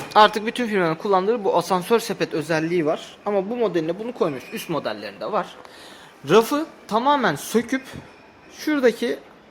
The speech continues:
bir kademe yapmış. Onu oraya yerleştirmeniz gerekiyor.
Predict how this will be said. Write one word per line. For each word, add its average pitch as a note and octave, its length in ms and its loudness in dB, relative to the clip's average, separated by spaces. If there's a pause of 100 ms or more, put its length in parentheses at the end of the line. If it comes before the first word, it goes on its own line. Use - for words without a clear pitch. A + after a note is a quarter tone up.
(180)
bir B3+ 140 -4
kademe G#3 360 2
yapmış. F3+ 520 0 (280)
Onu C#4 200 4
oraya B3+ 220 8
yerleştirmeniz G3 800 2
gerekiyor. A2+ 460 -6